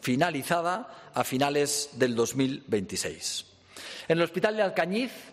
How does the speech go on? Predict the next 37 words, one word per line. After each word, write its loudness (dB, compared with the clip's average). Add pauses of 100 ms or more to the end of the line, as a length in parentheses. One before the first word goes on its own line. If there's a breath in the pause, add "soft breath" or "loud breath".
(380 soft breath)
ya 4
ha -2
sido 2
entregado 2
por 2
el 0
contratista 2
y 2
estamos 0
tramitando 0
la 4
licitación 2
del 2
equipamiento. 0 (460 loud breath)
Y 8
además -2 (240 loud breath)
estamos -2
ejecutando 0 (160 loud breath)
las 2
obras -2
del 4
nuevo 2
vial, 0 (340 loud breath)
una 4
infraestructura 0
que 4
por 0
fin -2 (180 soft breath)
estará 2
lista -2
a -2
lo 4
largo 2
del 2
dos 0
mil 2
veinticinco. -2